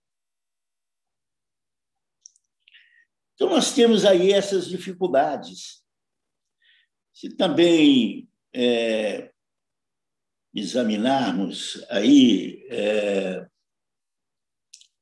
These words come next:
o, o artigo, é, quinto, né, no seu caput também,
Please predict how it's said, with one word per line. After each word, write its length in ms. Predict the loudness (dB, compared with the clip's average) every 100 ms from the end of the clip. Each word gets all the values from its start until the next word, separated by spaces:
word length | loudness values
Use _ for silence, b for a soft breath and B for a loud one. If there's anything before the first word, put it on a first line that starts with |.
| _ _ _ _ _ _
o, 760 | -8 -2 0 0 0 -2 -4 -12 _ _ _ _ _ _ _ _ _ _ _ _ _ _ _ _ _ _ _ _ _ _
o 120 | -6 -4
artigo, 880 | -4 -8 0 6 6 6 0 -4 -14 _ _ _ _ _ _ _ _ _ _ _ -6
é, 840 | -2 -2 -2 -4 -4 -8 -10 -16 -10
quinto, 520 | 0 2 2 0 -2
né, 180 | 2 2
no 140 | 0
seu 340 | -4 -4 -4 -2
caput 680 | -2 -2 -2 -8 -6 -8 -4
também, 640 | -4 0 0 2 0 -8